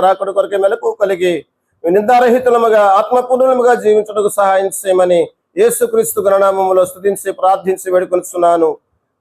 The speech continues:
ప్రియ పరలోకపు తండ్రి. ఆమేన్. ప్రభు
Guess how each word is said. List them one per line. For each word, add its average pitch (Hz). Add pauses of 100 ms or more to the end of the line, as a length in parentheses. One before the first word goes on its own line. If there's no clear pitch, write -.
ప్రియ 226
పరలోకపు 220
తండ్రి. 170 (1600)
ఆమేన్. 160 (1400)
ప్రభు 185